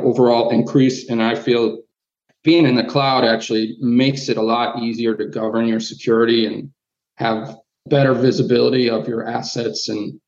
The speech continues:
and make quicker security improvements. So that was another big factor of that. And it also allowed us to better enable disaster recovery because this was a,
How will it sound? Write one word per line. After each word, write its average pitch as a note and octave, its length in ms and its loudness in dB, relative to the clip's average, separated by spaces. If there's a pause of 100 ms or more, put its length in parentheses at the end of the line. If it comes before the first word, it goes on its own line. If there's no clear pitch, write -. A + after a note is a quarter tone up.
(100)
and A2 440 -6 (140)
make A#2 560 -4
quicker B2+ 1120 2
security B2 840 2
improvements. A#2 960 -2 (400)
So - 180 -2
that B2+ 180 0
was B2 200 2
another A2+ 680 2 (120)
big A#2 220 -6
factor - 500 -2
of - 120 -6
that. A#2 360 -6 (200)
And B2 120 -2
it B2 60 4
also B2 300 2
allowed A#2+ 300 2
us A#2 220 0
to A2 200 0
better A2 380 2
enable G#2+ 500 -4
disaster A2 480 -6
recovery A#2+ 480 2
because G#2+ 300 -4
this - 160 -6
was A2 160 0
a, G#2+ 260 -4